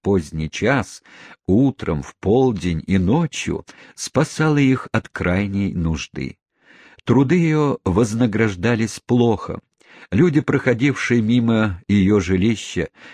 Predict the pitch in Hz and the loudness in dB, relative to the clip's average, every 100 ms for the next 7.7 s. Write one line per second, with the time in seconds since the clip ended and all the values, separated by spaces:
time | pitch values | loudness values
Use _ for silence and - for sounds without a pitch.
0 | - 85 92 120 - 101 95 82 80 85 | -4 2 4 4 2 -2 0 0 0 0
1 | - - 113 98 85 78 - 85 - 85 | -4 0 0 0 -4 -4 -2 -2 -4 -4
2 | 82 127 - 98 85 80 - 147 143 92 | -2 -2 -2 -4 -4 -6 -4 -4 -4 -4
3 | 78 69 - - - - - - 101 101 | -4 -6 -10 -18 -20 -14 -4 0 2 2
4 | 104 131 98 98 95 - 113 113 110 - | 2 0 0 0 0 0 0 0 -2 -6
5 | - - 120 135 123 117 120 113 104 - | -8 0 2 4 2 2 2 2 2 0
6 | 139 120 120 98 90 - 92 87 - 82 | 0 0 0 0 -2 -2 -4 -4 -6 -6
7 | - 90 98 85 - 90 87 | -2 -2 -2 -6 -6 -4 -4